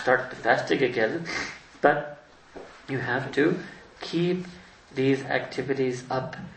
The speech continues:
Keep your ibadat up, zikr up, dua up. Keep trying to come closer to Allah subhanahu wa ta'ala. Right? And this was some comments on your ibadah and zikr.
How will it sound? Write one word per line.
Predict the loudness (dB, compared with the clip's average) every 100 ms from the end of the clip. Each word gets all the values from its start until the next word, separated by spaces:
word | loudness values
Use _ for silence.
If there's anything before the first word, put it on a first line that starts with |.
| -20 -20 -8
Keep | 0 0 0
your | 0 0
ibadat | 0 2 2 4 6 4 4
up, | 2 2 -2
zikr | -6 -6 -2 0
up, | 0 -2 -4
dua | -2 2 2
up. | 2 0 0 -8 -18 -20
Keep | -8 -4 -2 -4
trying | -4 -4 -4
to | -8
come | -8 -8 -8
closer | -6 -2 0 -2 -8
to | -8
Allah | -10 -10
subhanahu | -12 -10 -10 -10
wa |
ta'ala. | -10 -10 -12 -20 _ _ _ -20 -20 _
Right? | -8 -8 -8 -16 -18 -20 -18 -8
And | 4
this | 4 4
was | 0
some | 2 -2 -2
comments | 2 2 4 0 -2 -10 -14 -20 -20 -6
on | 0 0 0
your | -2
ibadah | -4 -4 2 4 4 0 -4 -10
and | -10
zikr. | -8 -8 -12